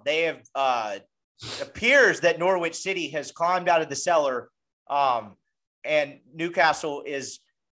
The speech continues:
on the verge of getting relegated early on in the season. You explained to me that there's a chance where they can completely reshape their roster, where they,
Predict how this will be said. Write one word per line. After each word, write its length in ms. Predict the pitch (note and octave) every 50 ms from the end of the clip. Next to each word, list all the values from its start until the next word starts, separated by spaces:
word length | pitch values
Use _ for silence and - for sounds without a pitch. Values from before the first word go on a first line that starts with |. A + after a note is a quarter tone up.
| _ _ -
on 260 | F3 F#3+ A3 B3+ C4
the 80 | C4 A3+
verge 400 | F3+ G#3+ A#3+ C4 C#4+ D4+ - B3+
of 140 | C4 -
getting 280 | - C4 C#4 C4+ C4+ C4
relegated 600 | C4 C4+ C4+ C4+ C#4 C4+ C4+ C4+ C#4 C4 B3+ A3
early 280 | G3+ G#3 A3+ A3+ A3 G#3+
on 200 | G#3+ A3+ A3+ A3+
in 80 | A3
the 80 | G3+ F#3+
season. 420 | G3 - A3 A3 A3+ A3 A3 G3
You 80 | F#3 F3
explained 400 | E3+ - - - G3 G3 G3+ F#3+
to 60 | G3
me 140 | F#3+ F#3+ F3+
that 140 | D#3+ E3 E3
there's 200 | F3+ E3 C#3+ C#3+
a 40 |
chance 360 | C#3 - F#3+ F#3+ F3+ E3+ - E3
where 100 | E3 D#3+
they 120 | D3+ D3
can 120 | C3+ B2
completely 340 | A#2+ C#3 C3+ - F3 E3+ D#3 C#3+
reshape 400 | D3 D3+ D3 - - D3+ D3 -
their 120 | C3 A#2+
roster, 540 | B2 D3+ D3+ D3+ D3+ C#3+ - - D#3 D3 C3+
where 120 | C3 C3
they, 220 | B2 B2 A#2 A#2